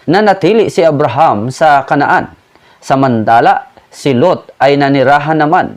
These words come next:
sa mga lungsod sa kapatagan na malapit sa Sodoma. Napakasama ng mga tao sa lungsod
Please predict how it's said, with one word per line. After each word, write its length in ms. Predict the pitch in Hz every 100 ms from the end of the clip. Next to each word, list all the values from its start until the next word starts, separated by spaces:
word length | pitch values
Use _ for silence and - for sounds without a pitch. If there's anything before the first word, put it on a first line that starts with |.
| -
sa 160 | -
mga 320 | 131 139 131 127
lungsod 480 | 117 180 135 76 - _ _ _
sa 240 | - 156 143
kapatagan 880 | 131 135 - 139 143 110 95 92 - -
na 160 | 139 151
malapit 560 | 131 117 143 117 87 -
sa 160 | - 135
Sodoma. 560 | - 180 175 247 - - _ -
Napakasama 1040 | 110 160 226 240 240 214 202 175 170 -
ng 180 | 143 165 165
mga 180 | 160 160
tao 320 | 151 156 160
sa 160 | 170 170
lungsod 480 | 175 160 262 240